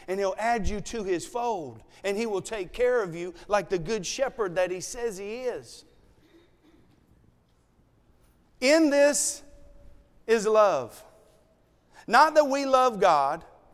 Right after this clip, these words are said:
but that He loved us and sent His Son to be the propitiation for our sins.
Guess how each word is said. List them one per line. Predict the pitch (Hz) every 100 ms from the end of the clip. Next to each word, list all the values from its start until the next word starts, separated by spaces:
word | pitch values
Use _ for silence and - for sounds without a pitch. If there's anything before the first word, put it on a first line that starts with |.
| - -
but | 220 214
that | 233 226
He | 220
loved | 226 220 185 180
us | 247 185 120 - - - _ _ - _ _ _ _ _ _ _ _ _
and | 220 208
sent | - 269 277
His | 277 -
Son | 254 240 214
to | 208
be | 208 220
the | 208
propitiation | 190 196 - 240 202 240 220 214 - 190
for | 180 196 180
our | 175
sins. | - 196 151 104 92 -